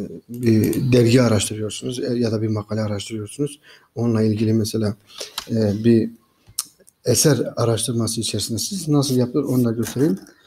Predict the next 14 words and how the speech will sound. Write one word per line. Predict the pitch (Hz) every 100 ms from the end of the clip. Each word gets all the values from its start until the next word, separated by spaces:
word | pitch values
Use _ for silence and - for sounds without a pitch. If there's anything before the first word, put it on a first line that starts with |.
| _ - -
Mesela | 135 139 131
diyelim | 139 120
ki | 117 135
Ankara | 135 135 131 117 135 139 - - - - - 123
dergiler | 120 117 117 117 117 - - - - - _ _ - - - - - - _ -
kısmında | 120 - 110 101 120 127
yani | 117 107
burada | 110 107
bulunan | 110 110
akademik | 104 104 104 104 -
dergilerde | 104 101 98 113
bir | 113
konu | - 113 104
araştıralım. | 95 - 98 98 143